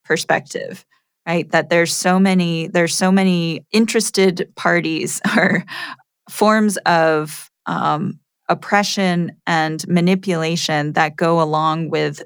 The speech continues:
those perspectives. So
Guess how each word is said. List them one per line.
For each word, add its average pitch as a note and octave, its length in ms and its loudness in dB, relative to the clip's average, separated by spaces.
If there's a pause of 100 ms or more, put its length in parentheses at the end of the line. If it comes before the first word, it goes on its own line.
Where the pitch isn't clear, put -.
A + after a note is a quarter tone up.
(120)
those - 340 -2
perspectives. - 880 -6 (480)
So F3 460 2